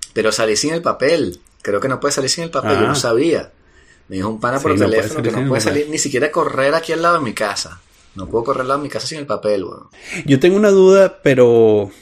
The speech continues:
Speaker 2: ah, coño, no debí empezar a decir esto porque ahora no puedo hacer, no puedo decir, este, que no sabía. Em, yo tengo el papel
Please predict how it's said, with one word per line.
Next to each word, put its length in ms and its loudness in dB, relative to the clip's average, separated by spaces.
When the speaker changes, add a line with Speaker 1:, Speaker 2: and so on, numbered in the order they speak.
Speaker 2:
ah, 240 -6
coño, 260 -4
no 160 -2
debí 180 0
empezar 360 -2
a 40 2
decir 220 0
esto 220 -4
porque 220 -4
ahora 120 2
no 160 0
puedo 220 2
hacer, 340 0
no 100 0
puedo 200 4
decir, 340 2
este, 400 0
que 140 -4
no 100 -6
sabía. 400 -2
Em, 800 2
yo 180 0
tengo 160 4
el 80 -2
papel 640 0